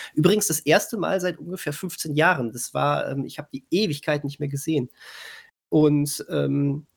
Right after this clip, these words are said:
dachte, komm, hier, Vorweihnachtszeit, ich will mal wieder wat-, bisschen was anderes gucken, nicht immer nur Kevin allein zu Haus und was man sonst so guckt in dieser Zeit. Und, ähm, also,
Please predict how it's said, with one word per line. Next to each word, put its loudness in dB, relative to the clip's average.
dachte, 0
komm, 4
hier, 0
Vorweihnachtszeit, -2
ich -10
will -4
mal 2
wieder 2
wat-, -6
bisschen -6
was -6
anderes 0
gucken, 0
nicht 0
immer 0
nur 2
Kevin -2
allein -2
zu -10
Haus 0
und -10
was -8
man -4
sonst 2
so -4
guckt -12
in 0
dieser -2
Zeit. 2
Und, 6
ähm, 0
also, 2